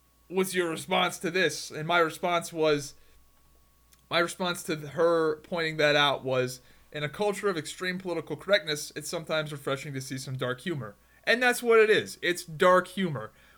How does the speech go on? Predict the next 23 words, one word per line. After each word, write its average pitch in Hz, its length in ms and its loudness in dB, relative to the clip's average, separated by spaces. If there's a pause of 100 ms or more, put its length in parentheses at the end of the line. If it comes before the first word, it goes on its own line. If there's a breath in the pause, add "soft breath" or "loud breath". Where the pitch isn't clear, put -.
When 208 180 0
the 202 80 0
squad 233 480 4
is 214 140 0
about 185 380 4
to 180 100 -2
get 160 260 -2
lit, 139 400 0 (180)
come 202 240 -2
on, 113 360 -6
dude. 139 320 -2
That's, 214 360 -2 (920 soft breath)
it's 226 260 4
not, 233 180 4
this 254 120 -2
is 294 80 0
not 240 200 6
like 233 200 6
a 185 80 6
meme 202 420 4
that 185 140 0
says, 196 360 2
like, 170 380 4